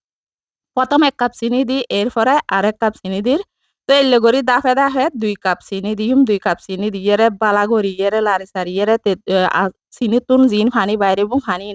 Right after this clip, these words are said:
টানাই ফেলাই ইম। টানানোর পরে এডে বাকি যে মশলা আছে ইন দি মনারা চাইলি গুড় দিয়ে রে গড়ি তারিবেন জিন আরা মিডে হই ইন আর কি। তো আরা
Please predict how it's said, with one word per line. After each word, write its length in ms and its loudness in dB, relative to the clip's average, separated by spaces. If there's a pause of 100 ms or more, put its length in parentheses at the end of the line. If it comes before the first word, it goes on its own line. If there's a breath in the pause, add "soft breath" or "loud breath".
টানাই 260 -2
ফেলাই 240 -2
ইম। 140 2 (840)
টানানোর 460 2
পরে 280 0 (120)
এডে 240 0
বাকি 380 -4
যে 160 -2
মশলা 380 -2
আছে 200 -2 (120)
ইন 300 2
দি 180 0
মনারা 400 2
চাইলি 400 0
গুড় 280 -2
দিয়ে 260 -2
রে 160 4
গড়ি 260 0
তারিবেন 380 2
জিন 220 -2
আরা 200 0
মিডে 300 -2
হই 300 -4
ইন 100 -14
আর 140 -4
কি। 240 -6
তো 120 0 (120)
আরা 240 2